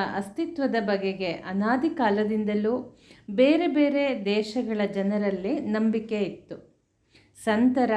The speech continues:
ಭಗವದ್ಭಕ್ತರ ಚಿತ್ರಗಳಲ್ಲಿ ಮುಖ್ಯವಾಗಿ ತಲೆಯ ಸುತ್ತಲೂ ಪ್ರಭಾವಲಯ ಚಿತ್ರಿಸಿರುವುದನ್ನು ನಾವು ಕಾಣುತ್ತೇವೆ.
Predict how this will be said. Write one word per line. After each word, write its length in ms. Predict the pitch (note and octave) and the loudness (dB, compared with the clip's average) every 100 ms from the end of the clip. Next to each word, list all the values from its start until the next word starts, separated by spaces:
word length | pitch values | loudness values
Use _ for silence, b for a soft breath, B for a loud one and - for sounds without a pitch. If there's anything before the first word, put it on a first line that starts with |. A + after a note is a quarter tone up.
| G3+ | 0
ಭಗವದ್ಭಕ್ತರ 920 | G3 F#3+ A#3+ C#4+ A#3+ A3 G#3+ - G3+ F#3+ F3 - - | 0 0 2 4 2 0 -6 -6 -6 -2 -4 -6 -12
ಚಿತ್ರಗಳಲ್ಲಿ 1200 | A3+ A#3+ A#3+ A3 G#3 G3 A#3+ C#4+ A#3 - - B B _ _ _ _ _ - | -10 -2 0 2 2 0 0 2 0 -2 -6 B B _ _ _ _ _ -4
ಮುಖ್ಯವಾಗಿ 920 | G#3+ A#3 - E4 D#4 C4 G#3+ A#3+ A#3 | -4 -4 0 4 4 4 2 -2 -2
ತಲೆಯ 580 | - G#3+ G#3 C4 D4 D4+ | -4 -2 2 4 6 4
ಸುತ್ತಲೂ 560 | D4 - C#4 C4+ D4 | 0 -4 -4 0 0
ಪ್ರಭಾವಲಯ 800 | D4 G3 G3 B3 C#4+ C4+ B3 A3+ A3 A3 | 2 -4 -2 0 2 2 0 0 -2 -4
ಚಿತ್ರಿಸಿರುವುದನ್ನು 1040 | G#3+ B3 B3+ B3 G#3+ G#3 G3 F#3+ F#3+ A3+ - B B B - | -8 -2 -2 0 0 0 0 -2 -2 -4 -4 B B B -8
ನಾವು 320 | C#4 D4 D#4 - | 4 4 4 2
ಕಾಣುತ್ತೇವೆ. 680 | C#4+ G#3+ G3+ - F3 D#3 | 0 2 0 -2 -2 -2